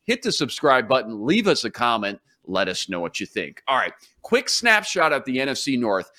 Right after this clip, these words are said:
I either want an overreaction or reality. Let's just jump right in. The Vikings are not as good as their eight and two record. Is that an overreaction or a reality?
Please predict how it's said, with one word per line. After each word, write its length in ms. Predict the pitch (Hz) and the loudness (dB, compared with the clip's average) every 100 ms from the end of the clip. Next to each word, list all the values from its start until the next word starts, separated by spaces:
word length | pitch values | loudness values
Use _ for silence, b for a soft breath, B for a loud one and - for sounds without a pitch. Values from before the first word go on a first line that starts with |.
| b | b
I 120 | 107 131 | -2 0
either 240 | 175 180 | 2 2
want 340 | 156 156 147 | 4 2 0
an 160 | 127 113 120 | -4 -4 2
overreaction 1120 | 160 196 226 226 208 202 202 - 214 196 180 _ - | 2 4 2 4 2 2 0 -4 -6 -6 -8 _ 0
or 220 | 147 147 | 2 4
reality. 680 | 135 127 127 110 92 80 76 | 4 4 4 4 0 -6 -8
Let's 200 | 95 - | -6 -6
just 160 | 131 - | -6 -4
jump 220 | 127 120 | -4 0
right 200 | 113 107 | 0 0
in. 220 | 98 85 | -4 -6
The 120 | - 113 | -6 -4
Vikings 560 | 82 123 180 233 143 | -2 -2 -2 -6 -6
are 100 | 127 | -6
not 240 | 101 117 170 | -2 -2 -2
as 160 | 139 | -6
good 420 | - 143 117 78 - b b | -6 -4 -4 -6 -12 b b
as 180 | 110 - | -8 -4
their 180 | 107 - | -6 -2
eight 200 | 120 123 | -4 -4
and 140 | 131 117 | -8 -6
two 200 | 127 104 | -4 -2
record. 360 | 101 - 73 | -4 -6 -14
Is 120 | 90 104 | -10 -4
that 160 | 143 | -2
an 140 | 160 - | -4 -2
overreaction 1080 | 117 165 226 220 220 220 220 - - 202 208 _ _ | 0 2 2 0 0 -2 -4 -6 -6 -6 -10 _ _
or 200 | - 98 | -4 -2
a 40 | 107 | -2
reality? 640 | 101 95 80 80 - | -2 -4 -4 -8 -18